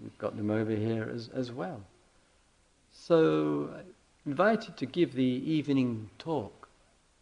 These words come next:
at, uh, Spirit Rock, the sister centre. And through the good, uh, influences of, uh, the teachers there and the wonderful service, many people come on a, a Monday evening. Some three hundred people may come, four hundred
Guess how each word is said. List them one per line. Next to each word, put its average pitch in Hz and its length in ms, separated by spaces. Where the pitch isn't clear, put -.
at, 107 440
uh, 104 260
Spirit 117 460
Rock, 120 300
the 107 100
sister 110 340
centre. 113 460
And 110 1000
through 120 340
the 113 160
good, 117 380
uh, 104 260
influences 123 880
of, 101 240
uh, 101 300
the 107 200
teachers 139 380
there 123 120
and 117 80
the 110 40
wonderful 107 320
service, 151 400
many 180 220
people 185 380
come 110 260
on 107 100
a, 104 180
a 117 60
Monday 113 300
evening. 127 480
Some 123 160
three - 240
hundred 139 320
people 135 320
may 127 160
come, 131 240
four 135 240
hundred 117 320